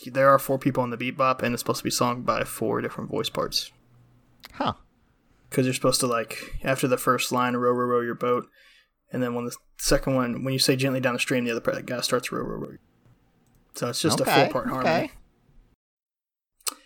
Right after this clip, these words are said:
Speaker 1: That's, that's all I have. I'm sure there's might be some more to that, but
Speaker 2: I feel you. I, I, I, I love the attempt. <laughs> Ein and Ed are like a unit. <laughs>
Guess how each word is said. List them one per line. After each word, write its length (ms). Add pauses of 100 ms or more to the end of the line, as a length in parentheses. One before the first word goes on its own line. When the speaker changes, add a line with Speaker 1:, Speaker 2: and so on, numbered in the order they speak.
(120)
Speaker 1:
That's, 240
that's 240
all 160
I 180
have. 720
I'm 120
sure 180
there's 180
might 180
be 60
some 180
more 240
to 80
that, 340
but 180 (1040)
Speaker 2:
I 60
feel 340
you. 180
I, 200
I, 220 (240)
I, 300
I 120
love 320
the 120
attempt. 640
<laughs> 40 (2750)
Ein 220
and 120
Ed 160
are 120
like 180
a 40
unit. 420
<laughs> 40